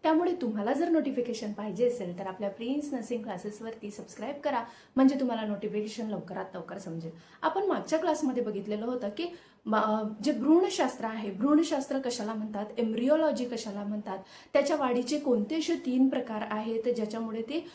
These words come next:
अ, step by step आपल्याला समजून येईल. त्यानंतर फलित बीजाच्या एकपेशीची वाढ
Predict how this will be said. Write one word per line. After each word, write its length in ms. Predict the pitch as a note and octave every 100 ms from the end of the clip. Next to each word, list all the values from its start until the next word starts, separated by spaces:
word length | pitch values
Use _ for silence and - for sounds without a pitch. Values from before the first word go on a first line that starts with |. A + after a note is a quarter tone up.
| - -
अ, 180 | G3
step 380 | G3 - B3+ -
by 100 | B3 B3+
step 140 | B3
आपल्याला 340 | A#3 G#3 A#3 D4+ - -
समजून 480 | - B3+ B3+ D4+ C4
येईल. 240 | A#3 A#3
त्यानंतर 400 | D#4 E4 E4+ E4+ -
फलित 220 | A3 D4+ -
बीजाच्या 500 | C4+ A3+ A3+ B3 A#3+ -
एकपेशीची 640 | C#4+ D4 E4 D#4+ F4+ F4+ F#4+
वाढ 260 | A#3 G#3